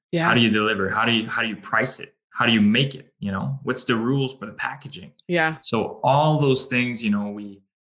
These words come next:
Speaker 2: we had zero answers and nobody around us, you know, who had done a similar journey that we could just, you know, call and refer to. So it, it felt, it felt real, really, um, like,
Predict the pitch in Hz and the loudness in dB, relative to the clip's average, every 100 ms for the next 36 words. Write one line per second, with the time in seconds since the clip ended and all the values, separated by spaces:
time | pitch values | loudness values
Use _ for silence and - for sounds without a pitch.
0 | - 113 107 107 110 - 110 127 131 117 | -2 2 4 4 2 2 2 2 4 4
1 | 101 98 - 95 101 101 104 110 123 123 | 2 -2 -6 -8 -4 -2 2 2 2 2
2 | 120 113 113 _ _ _ - 101 104 104 | 0 0 -6 _ _ _ -2 2 4 4
3 | - 98 95 98 - - 107 101 101 101 | 2 -2 -2 -2 -2 -2 -4 -4 -4 -6
4 | 98 - 120 117 104 104 101 98 _ _ | -2 0 -2 0 0 0 -2 -8 _ _
5 | _ - - 110 101 101 107 104 101 98 | _ -2 2 2 2 0 0 0 0 -4
6 | - 101 - - - - - - _ _ | -8 -16 -12 -10 -10 -12 -16 -20 _ _
7 | _ - 110 98 101 98 95 95 - 92 | _ -2 2 2 2 0 0 -2 -4 -6
8 | - 95 - 104 95 - _ _ _ - | -6 -10 -8 -6 -6 -8 _ _ _ 0
9 | - 139 143 - 170 190 - 143 139 165 | 2 2 2 2 2 2 0 -2 2 2
10 | 160 139 113 131 143 147 - 120 139 143 | 2 2 2 4 4 0 0 0 2 4
11 | 135 127 120 104 101 101 98 - _ _ | 4 4 4 4 2 0 -6 -10 _ _
12 | _ _ _ _ 120 113 104 | _ _ _ _ -2 -2 -2